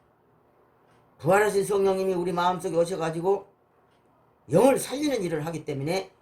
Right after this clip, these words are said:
영이 살아서 움직이고 숨도 쉬고 합니다. 기도는 숨 쉬는 것입니다. 성령님이 우리 안에 오셔서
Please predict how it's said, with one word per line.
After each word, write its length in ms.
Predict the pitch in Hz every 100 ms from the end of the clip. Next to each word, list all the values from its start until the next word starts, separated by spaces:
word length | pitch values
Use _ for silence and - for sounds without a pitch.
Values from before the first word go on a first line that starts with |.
| _ _ 135
영이 240 | 202 247
살아서 600 | - 254 247 - 220 202 _ _ _ _ _ 160
움직이고 520 | 196 180 151 170 165
숨도 300 | 269 254 190
쉬고 260 | - 123
합니다. 360 | 123 117 101 92 - _ _ _ _ _ _ _ -
기도는 340 | 190 285 226
숨 180 | 202 254
쉬는 200 | 262 196
것입니다. 480 | 160 139 127 123 - _ _ _ _ _ _ _ _ _ _ _ _ _ _ _ _ _ _ _ _ _ _ _ -
성령님이 360 | 285 302 285 254
우리 180 | 240 220
안에 380 | 240 247 160 -
오셔서 560 | 190 220 196 160 -